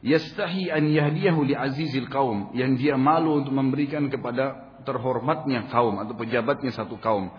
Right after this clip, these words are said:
"Fa inna Allah azza wa jal azzu wa akramal kurama." Karena Allah itu adalah zat yang paling pantas untuk dimuliakan. Dan dia adalah zat yang paling layak dan paling pantas untuk memberikan balasan yang lebih mulia.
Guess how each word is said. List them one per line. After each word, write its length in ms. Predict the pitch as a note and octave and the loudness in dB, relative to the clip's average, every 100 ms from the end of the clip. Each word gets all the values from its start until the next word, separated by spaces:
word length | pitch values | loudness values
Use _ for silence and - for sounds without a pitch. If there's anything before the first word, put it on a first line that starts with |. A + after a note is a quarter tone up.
| - - - - | -18 -20 -6 -2
"Fa 100 | C#3+ | 0
inna 220 | F3+ E3 | 2 4
Allah 300 | D3 C3+ C3+ | 4 4 2
azza 120 | B2+ C#3+ | 0 0
wa 80 | |
jal 200 | C3+ D3 | 2 0
azzu 520 | G2 B2 D#3 A#2 C3+ B2+ | 0 0 -2 -2 -2 0
wa 160 | C3 | -2
akramal 480 | D3+ C#3 B2+ A#2 A2 | -4 0 0 0 -2
kurama." 720 | B2+ A#2 G#2+ B2+ B2 - - - | 0 2 4 4 2 -4 -14 -6
Karena 320 | F3+ E3+ D#3 | -2 0 0
Allah 320 | D3+ D3 C#3 | 0 0 0
itu 160 | C#3+ - | -2 -4
adalah 240 | B2+ B2 G#2 | -2 -2 0
zat 160 | C3+ B2 | -2 0
yang 160 | A#2+ | -2
paling 320 | A#2 A#2 A#2 A2 | 0 0 0 0
pantas 400 | C3 B2+ B2 A#2 | 0 0 -4 -6
untuk 160 | A#2+ G#2 | -6 -4
dimuliakan. 1040 | G#2+ A2 A2+ A#2 B2+ B2 A#2+ F#2 - - | -4 -2 -2 -2 -2 0 -2 -2 -8 -14
Dan 320 | F#2 A#2+ B2+ A#2+ | 0 2 4 2
dia 240 | C3+ B2+ | 2 2
adalah 240 | A#2+ A#2 G2+ | 0 -2 -2
zat 240 | G2 B2+ B2 | -2 -2 -2
yang 160 | A#2 | -4
paling 320 | A2 A2 A2 | -2 -2 -2
layak 560 | G#2+ C3 D3+ C#3+ C3 A2 | 0 0 2 2 0 0
dan 240 | A2 G#2+ | -2 -2
paling 320 | A2+ B2+ A#2 G#2 | -2 -2 -2 -2
pantas 400 | C3 C3 A2 - | -2 0 -2 -4
untuk 240 | A2+ G#2 G#2 | -6 -6 -4
memberikan 480 | G2+ A2+ A#2+ G#2+ G2+ | -2 -4 -4 -4 -2
balasan 480 | G2 A2 - F#2+ | -2 -4 -6 -6
yang 160 | F#2 F#2+ | -6 -6
lebih 160 | F#2+ F#2+ | -6 -6
mulia. 400 | F#2 G#2+ F#2+ | -4 -4 -6